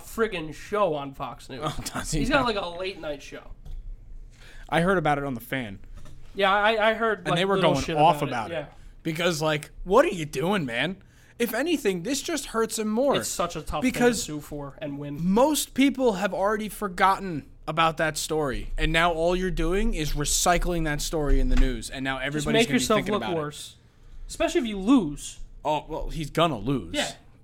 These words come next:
Speaker 2: Defamation cases are already ridiculously hard to prove. Also, I found it funny that, uh, that guy is trying to, uh, in this lawsuit, it's easier to prove defamation when you're a private citizen than when you're a public figure.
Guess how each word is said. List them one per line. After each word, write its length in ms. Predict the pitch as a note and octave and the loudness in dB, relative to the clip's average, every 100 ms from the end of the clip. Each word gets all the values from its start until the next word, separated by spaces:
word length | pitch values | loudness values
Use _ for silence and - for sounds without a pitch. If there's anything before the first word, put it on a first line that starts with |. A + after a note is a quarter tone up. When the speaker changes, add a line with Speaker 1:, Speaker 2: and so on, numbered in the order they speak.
| - - D#3 | -20 -16 -2
Speaker 2:
Defamation 600 | F#3 F#3+ G3 F3+ F3 D#3+ | 0 0 0 0 0 -2
cases 560 | D3+ D3+ C#3+ C3+ A#2+ - | 0 0 0 -2 -4 0
are 180 | D3 C#3 | 2 4
already 540 | C#3+ C#3 B2+ C3+ B2 G#2 | 4 4 4 2 0 -4
ridiculously 1160 | G2+ A2+ A#2+ A2 - C3 - B2 A#2 - A2+ | -6 -2 -2 -2 0 0 0 -2 -2 -4 -4
hard 260 | G#2 A#2 G#2 | -2 -2 -4
to 80 | A2+ | -10
prove. 420 | - A2+ F#2+ - - - - | -8 -8 -8 -14 -20 -20 4
Also, 460 | F3+ F#3 F3 D3 C3 | 6 6 6 4 4
I 180 | A#2+ | 0
found 260 | B2 C3+ C3 | 0 0 -2
it 120 | A#2 | -4
funny 320 | - B2+ B2 | -4 -2 0
that, 260 | A2+ A2+ A2 | -2 -4 -4
uh, 280 | G#2+ G2+ G2+ - - - - | -4 -4 -6 -12 -20 -12 -4
that 140 | A#2+ | -2
guy 180 | C3 B2 | 2 2
is 140 | A2+ | 0
trying 380 | - C3 B2+ B2+ | -2 -2 0 -2
to, 420 | - B2+ A2 G#2+ G#2 - - - - - - | -2 -2 -2 -2 -8 -16 -20 -20 -20 -16 -8
uh, 260 | A2 G#2 - | -4 -4 -2
in 180 | C#3+ | -2
this 220 | C#3 C3 B2+ | -2 -2 -2
lawsuit, 540 | B2 B2 - A#2+ G#2+ | -2 -2 -4 -8 -8
it's 220 | B2+ A#2+ - | -10 -10 -8
easier 540 | D3+ D3 D3 C#3+ C#3+ | -4 -4 -2 -2 -2
to 160 | C#3+ B2 | -4 -8
prove 320 | - C#3 B2+ | -4 -4 -2
defamation 640 | B2+ A#2+ A#2+ A2+ A#2+ C#3 | -4 -4 -6 -6 -6 -6
when 100 | A#2+ | -6
you're 120 | G#2+ F#2 | -6 -8
a 40 | |
private 380 | - A#2+ A#2+ B2 | -2 0 0 -2
citizen 440 | - B2+ B2 C3 B2+ | -4 -6 -6 -4 -4
than 100 | A2+ | -4
when 120 | G#2+ | -6
you're 120 | G2+ | -8
a 60 | F2+ | -6
public 360 | A#2+ A2 G#2 | -6 -4 -8
figure. 440 | - A2 A2+ C3+ | -10 -10 -6 -6